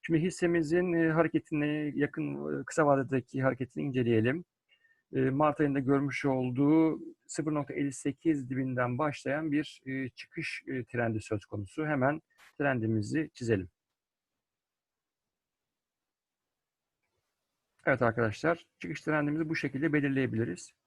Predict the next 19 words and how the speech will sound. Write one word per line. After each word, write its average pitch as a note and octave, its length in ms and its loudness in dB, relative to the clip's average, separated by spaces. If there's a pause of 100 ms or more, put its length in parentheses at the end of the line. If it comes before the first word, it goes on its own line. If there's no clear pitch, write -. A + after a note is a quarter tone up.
(760)
Yine, F#3+ 180 2
e, D#3 580 2
trend F3 280 0
içerisinde D3+ 880 0
bakın D3+ 320 -6
şu - 340 -6
bölgede C#3 520 2
bir, D3+ 300 -4
e, C3+ 340 -6
oyalanma C#3+ 480 -2
söz G#2+ 220 -4
konusu. G#2 280 -6
Hatta C3 340 -2
bunu, C#3 220 -2 (520)
e, C3 380 -6 (100)
kırk - 260 -8
dakikalık, B2 600 -4
e, A#2 180 -12
da-, - 140 -2